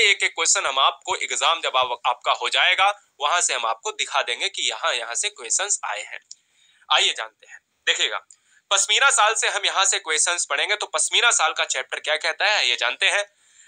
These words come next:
पश्मीना साल देखिए क्या है, पश्मीना साल चांगपा जनजाति लोगों द्वारा पाली गई बकरियों के बालों से बनती है। यानी पश्मीना एक साल होती है जो हमारी बहनें और महिलाएं पहनती हैं, even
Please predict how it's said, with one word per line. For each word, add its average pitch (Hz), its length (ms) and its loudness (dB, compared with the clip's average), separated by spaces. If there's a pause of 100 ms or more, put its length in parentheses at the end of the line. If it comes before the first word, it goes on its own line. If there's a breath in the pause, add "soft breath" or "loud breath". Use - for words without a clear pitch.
(160 soft breath)
पश्मीना 233 420 4
साल 262 180 2
देखिए 233 260 -2
क्या 202 180 2
है, 180 180 0 (240)
पश्मीना 220 460 4
साल 220 260 4
चांगपा 196 580 2
जनजाति 165 500 0
लोगों 147 280 -2
द्वारा 127 300 2 (440)
पाली 185 320 4
गई 185 180 0
बकरियों 147 400 -4
के 143 140 -4
बालों 127 280 0
से - 140 -2
बनती 107 340 -10
है। - 180 -12 (300)
यानी 120 300 -4 (440)
पश्मीना 147 420 2
एक - 220 -4
साल 131 300 2
होती 160 280 -4
है 185 160 -6 (420)
जो 143 160 0
हमारी 127 360 0
बहनें 160 340 -4
और 139 240 0
महिलाएं 117 340 -4
पहनती 120 420 -6
हैं, 170 180 -4 (380)
even 123 320 0